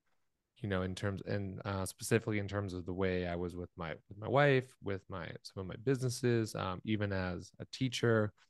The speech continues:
um, you know, all these things that I had designed in my thirties to be, become a yoga teacher, to become a, a life coach, um, to, you know, to get married, to eventually open my own, you know, health and fitness studio. There was, these are all things that, like,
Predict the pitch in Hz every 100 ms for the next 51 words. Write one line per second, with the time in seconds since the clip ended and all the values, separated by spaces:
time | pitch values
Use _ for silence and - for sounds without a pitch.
0 | _ _ _ _ 107 98 92 90 90 90
1 | 90 - 120 - 131 143 123 131 123 107
2 | 104 101 98 - 104 101 104 110 113 104
3 | 98 95 - - 147 151 101 92 92 -
4 | _ _ _ _ _ - - 110 101 104
5 | 104 104 - 104 117 117 101 98 95 95
6 | - 90 87 90 - 107 101 98 104 92
7 | 90 - - 85 80 - - 95 92 85
8 | 85 85 - _ - 98 92 95 85 95
9 | - 92 104 92 92 87 85 - 98 101
10 | - 95 95 98 95 92 95 92 92 -
11 | - 95 92 101 95 92 85 - 95 90
12 | - - - - - 98 92 90 85 85
13 | - - - - - 120 117 127 - 143
14 | 139 135 135 143 117 110 -